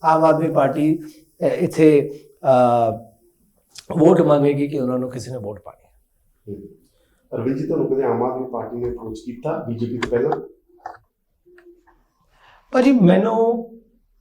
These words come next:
Speaker 2: ਕਿਉਂਕਿ ਕਾਂਗਰਸ ਤਾਂ ਪੂਰੀ ਲੱਗੀ ਹੋਈ ਸੀ, ਮੇਰੀ ਪੂਰੀ ਪੱਕੀ ਖਬਰ ਆ ਵੀ ਕਾਂਗਰਸ ਦੇ ਤੁਸੀਂ ਬੀਜੇਪੀ 'ਚ ਗਏ ਹੋ, ਤੁਹਾਡੇ ਤੇ ਬਹੁਤ ਜ਼ੋਰ ਲਾਇਆ ਹੋਇਆ ਸੀਗਾ ਕਿ ਤੁਸੀਂ ਕਾਂਗਰਸ 'ਚ ਆ ਜਾਓ।
Speaker 1: ਨਹੀਂ, ਮੈਨੂੰ indirectly ਮੈਂ ਕਹਿ ਸਕਦਾ, ਪਰ ਮੈਂ ਡਾਇਰੈਕਟ ਤੌਰ ਤੇ ਤਾਂ ਨਹੀਂ ਐਸੀ ਕੋਈ ਗੱਲ ਹੈ ਕਿ ਮੈਂ ਦਾਅਵੇ, ਮ-,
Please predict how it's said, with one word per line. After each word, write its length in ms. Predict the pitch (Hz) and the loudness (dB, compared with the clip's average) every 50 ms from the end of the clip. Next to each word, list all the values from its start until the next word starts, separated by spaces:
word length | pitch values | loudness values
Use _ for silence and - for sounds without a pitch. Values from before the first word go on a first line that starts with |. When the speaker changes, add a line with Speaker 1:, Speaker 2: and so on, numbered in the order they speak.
| _ _ _ _ | _ _ _ _
Speaker 2:
ਕਿਉਂਕਿ 180 | - 127 - 175 | -10 -8 -8 -6
ਕਾਂਗਰਸ 520 | - - 147 135 131 135 147 160 160 - | -4 -2 0 0 2 2 0 0 -2 -2
ਤਾਂ 180 | - - 175 165 | -2 -2 -2 -2
ਪੂਰੀ 340 | 170 170 - 208 220 208 156 | -2 -2 -6 -6 -6 -2 -2
ਲੱਗੀ 240 | 131 - 127 143 | -2 0 0 0
ਹੋਈ 140 | 139 139 139 | 0 0 0
ਸੀ, 140 | 135 120 120 | -2 -2 -4
ਮੇਰੀ 180 | 113 113 110 - | -4 -4 -4 -6
ਪੂਰੀ 220 | - 123 123 120 | -6 -6 -6 -6
ਪੱਕੀ 260 | 117 117 - - 123 | -6 -6 -6 -6 -8
ਖਬਰ 280 | 117 - - 120 117 117 | -8 -2 2 2 4 4
ਆ 60 | 117 | 4
ਵੀ 120 | 120 - | 2 2
ਕਾਂਗਰਸ 380 | - 135 127 127 123 131 127 117 | 2 0 0 0 0 0 -2 -2
ਦੇ 80 | 131 127 | -4 -4
ਤੁਸੀਂ 160 | 123 127 131 | -6 -6 -4
ਬੀਜੇਪੀ 360 | 127 127 127 139 131 151 147 | -4 -4 -4 -6 -6 -6 -6
'ਚ 80 | 143 139 | -6 -4
ਗਏ 260 | 117 123 120 117 120 | -2 0 2 2 2
ਹੋ, 200 | 117 120 120 - - - - - - | 0 -2 -4 -8 -12 -16 -20 -20 -6
ਤੁਹਾਡੇ 200 | - 123 113 - | -2 0 0 2
ਤੇ 80 | - 131 | 0 0
ਬਹੁਤ 260 | 117 127 135 156 - | 0 2 2 2 2
ਜ਼ੋਰ 260 | 120 117 113 120 123 | 2 0 0 0 2
ਲਾਇਆ 260 | 127 123 117 117 101 95 | 4 4 4 4 2 0
ਹੋਇਆ 140 | 107 104 | -2 -4
ਸੀਗਾ 200 | 104 104 101 101 | -4 -4 -4 -4
ਕਿ 160 | 101 101 104 - | -4 -4 -6 -6
ਤੁਸੀਂ 160 | - - - | -6 -8 -6
ਕਾਂਗਰਸ 420 | - 110 107 104 95 - - - | -4 -4 -4 -2 -4 -4 -6 -6
'ਚ 60 | - | -6
ਆ 120 | 82 73 73 | -6 -6 -6
ਜਾਓ। 240 | - - - - - - - - _ - - - - 285 | -8 -12 -14 -20 -20 -20 -20 -20 _ -20 -20 -16 -6 -4
Speaker 1:
ਨਹੀਂ, 120 | 285 285 | -2 0
ਮੈਨੂੰ 280 | 277 254 254 247 262 269 | 4 4 6 6 6 2
indirectly 840 | 262 254 - - 233 196 214 214 214 220 220 214 208 214 214 220 202 | 0 -2 0 2 2 2 4 6 6 6 6 6 4 2 0 0 4
ਮੈਂ 140 | 202 196 | 4 4
ਕਹਿ 160 | 180 170 196 175 | 4 4 0 0
ਸਕਦਾ, 280 | 175 190 202 208 214 | 0 0 0 0 0
ਪਰ 140 | 196 214 214 | 2 0 0
ਮੈਂ 160 | 185 185 202 | 2 2 0
ਡਾਇਰੈਕਟ 420 | 185 151 143 135 139 175 190 175 190 | 2 2 2 4 4 4 4 4 2
ਤੌਰ 160 | 190 190 190 | 2 2 2
ਤੇ 160 | 175 190 190 | 2 0 -2
ਤਾਂ 140 | 170 180 185 | 0 0 0
ਨਹੀਂ 220 | 180 190 208 208 | 0 2 2 2
ਐਸੀ 260 | 185 156 - 156 170 | 0 0 0 -2 -4
ਕੋਈ 180 | 139 147 147 143 | -2 0 0 2
ਗੱਲ 260 | 131 131 120 113 113 | 2 2 2 2 0
ਹੈ 80 | 117 127 | -2 -4
ਕਿ 160 | - - 143 | -4 -6 -6
ਮੈਂ 540 | 131 131 131 131 127 120 - - - - 120 | -4 -4 -2 -2 -4 -6 -6 -10 -16 -14 -2
ਦਾਅਵੇ, 320 | 110 123 127 127 131 135 135 | 0 0 2 2 0 -2 -4
ਮ-, 440 | - 143 160 185 170 175 - - | -6 -4 -4 -4 -4 -4 -8 -16